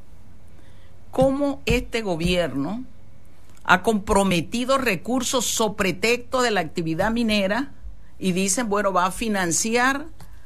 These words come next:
ajustes, porque no son aumentos, sino ajustes en las pensiones hasta de determinado monto?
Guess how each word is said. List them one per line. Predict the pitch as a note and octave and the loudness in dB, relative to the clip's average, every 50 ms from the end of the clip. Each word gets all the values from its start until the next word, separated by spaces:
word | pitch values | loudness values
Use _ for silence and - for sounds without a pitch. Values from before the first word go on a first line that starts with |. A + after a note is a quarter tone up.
| - - - - - - - - - - | -12 -12 -12 -12 -12 -12 -12 -12 -6 2
ajustes, | - E3 D#3+ - - A#3+ C#4 C#4+ C4 - - - C#4 D4+ D#4+ - | 4 4 4 4 0 0 0 0 0 -2 -2 -2 -2 -2 -2 -4
porque | - - - - - - | -8 -8 -10 -4 -2 -2
no | B2+ C#3 | 0 0
son | - - F#3+ G3+ G3+ | 0 0 0 2 2
aumentos, | G#3 G#3 G#3 G#3+ G#3+ G#3+ G#3 G3+ A#3+ A#3+ | 2 2 4 2 2 0 0 0 -2 0
sino | - D4 C#4 D#3 E3+ | 2 2 4 4 4
ajustes | F3 - - B3 C4+ A3+ - - B3 B3+ A3 | 2 2 0 0 0 0 0 0 0 2 2
en | G#3 F3+ | 2 2
las | E3 D3+ | 2 0
pensiones | - - D#3+ C#3+ C#3+ C#3 - - G3+ A3+ A3+ A3+ A#3+ B3+ B3 G#3+ | 0 -2 -2 -2 0 -2 0 -2 0 0 2 2 2 0 2 0
hasta | F3 - - E3+ E3 | 0 2 4 4 4
de | D#3 | 4
determinado | D#3 D3 - D3+ C3+ B2+ C#3 C#3+ C#3+ D3+ D#3+ D#3+ | 2 0 0 -2 0 0 0 0 2 0 0 0
monto? | D3+ C#3+ C#3+ C3+ D#2+ - - - - - - | 0 0 0 0 0 -4 -8 -8 -8 -10 -10